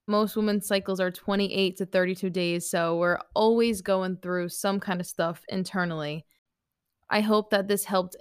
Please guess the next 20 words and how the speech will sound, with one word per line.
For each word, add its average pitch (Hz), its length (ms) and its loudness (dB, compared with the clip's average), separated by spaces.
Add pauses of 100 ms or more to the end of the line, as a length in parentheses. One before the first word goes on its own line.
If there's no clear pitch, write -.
(120)
anybody 208 400 4
out 180 240 0
there, 214 160 6
even 208 300 2
if, 220 180 0
like, 196 160 0
one 190 400 0
little 190 160 0
piece 190 260 -4
of - 80 -16
information 180 680 -2
today 214 420 2 (320)
was 196 160 2
helpful. 196 460 0
That's 185 240 2
all 196 200 4
I 180 120 4
ever 170 160 -2
want. 165 280 -2 (520)
Honestly, 208 720 2